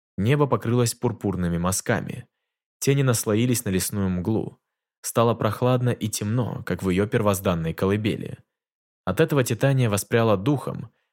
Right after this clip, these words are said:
уверенность вернулась к ней и уже не пошатнулась, когда в голове в который раз раздались слова, забытые всеми в мире, но не ею. Жил Самайн в краю жестоком,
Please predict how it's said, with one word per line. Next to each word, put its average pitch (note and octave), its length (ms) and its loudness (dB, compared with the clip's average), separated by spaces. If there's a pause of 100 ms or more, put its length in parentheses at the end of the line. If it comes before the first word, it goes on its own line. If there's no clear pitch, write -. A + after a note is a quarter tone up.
(160)
уверенность B2+ 600 2
вернулась A2+ 540 2
к - 80 -14
ней - 420 -8
и G#2+ 100 -2
уже A2 260 2
не A#2+ 120 2
пошатнулась, A#2 760 -2
когда F#2 280 0
в F2 80 -4
голове F#2+ 360 2
в A#2+ 60 -4
который C3 360 2
раз A#2+ 240 2
раздались G2 460 0
слова, F#2+ 520 -2 (380)
забытые C3 520 2
всеми C#3 380 2
в G#2+ 100 -2
мире, B2 440 0 (320)
но G#2+ 180 2
не A2+ 160 2
ею. A#1 420 -2 (920)
Жил B2 320 2
Самайн A2+ 480 0
в - 80 -8
краю G2+ 300 2
жестоком, G2 680 -6